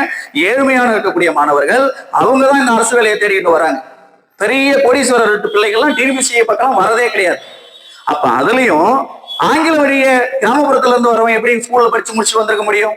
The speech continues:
தமிழ் வழியை தான் அவங்க படிச்சிருப்பாங்க. அப்ப தமிழர்களுக்கு தானே நீங்க முக்கியத்துவம் கொடுக்கணும். நீங்க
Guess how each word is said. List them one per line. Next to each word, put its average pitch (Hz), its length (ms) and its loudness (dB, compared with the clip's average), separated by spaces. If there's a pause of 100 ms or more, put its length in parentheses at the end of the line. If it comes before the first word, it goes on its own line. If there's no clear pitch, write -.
(460)
தமிழ் 254 200 0
வழியை 254 200 2
தான் 254 140 2
அவங்க 233 180 2
படிச்சிருப்பாங்க. 220 480 0 (560)
அப்ப 202 100 -2 (160)
தமிழர்களுக்கு 311 480 2
தானே 285 180 2
நீங்க 247 180 0
முக்கியத்துவம் 262 400 0
கொடுக்கணும். 226 360 2 (560)
நீங்க 185 160 -2